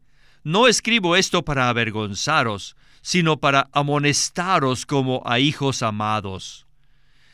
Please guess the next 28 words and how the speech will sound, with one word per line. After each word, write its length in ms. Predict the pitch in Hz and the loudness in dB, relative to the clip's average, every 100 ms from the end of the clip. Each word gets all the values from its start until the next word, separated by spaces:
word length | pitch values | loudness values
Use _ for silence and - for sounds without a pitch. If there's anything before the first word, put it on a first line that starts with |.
| - | -20
Si 180 | - 135 | -8 -6
yo 160 | 131 262 | -4 -6
hubiera 240 | 254 180 | -4 -2
sido 320 | 135 180 143 | -2 -2 -2
uno 220 | 123 147 127 | -2 0 0
de 60 | |
los 180 | 113 - | -2 -4
creyentes 560 | 117 110 120 135 117 - | -8 -2 0 0 -4 -6
que 120 | 117 | -6
recibieron 540 | 110 110 110 135 127 | -6 -6 -2 -2 0
esta 320 | 135 - 120 | -2 -2 -4
epístola 580 | 107 - 123 - 104 90 - _ - - _ - | -4 -2 -4 -4 -12 -14 -20 _ -20 -20 _ -2
en 240 | 147 170 | -2 -2
Corinto, 800 | 135 110 117 127 107 92 107 110 - _ _ _ - | -6 -4 -2 -2 -6 -8 -10 -10 -18 _ _ _ -12
me 140 | 123 | -4
habría 320 | 123 131 185 165 | -4 0 0 0
sentido 520 | 147 135 160 170 147 | 0 -2 -4 -4 -2
avergonzado 960 | 127 117 110 110 107 - 156 160 120 | -2 -4 -4 -6 -6 -8 -6 -4 -4
después 400 | 107 104 139 139 | -6 -8 -4 -4
de 120 | 123 | -2
leer 200 | 113 123 | -2 -2
los 240 | 123 117 - | -2 -6 -8
trece 340 | 131 139 139 | -4 -2 -4
primeros 420 | - 120 123 131 | -6 -6 -4 -4
versículos 640 | 117 110 - 127 113 110 101 | -4 -6 -6 -8 -6 -8 -6
de 120 | 107 | -6
este 280 | 107 - 117 | -6 -6 -6
capítulo. 760 | 110 101 117 - 113 104 98 | -6 -6 -6 -6 -8 -8 -12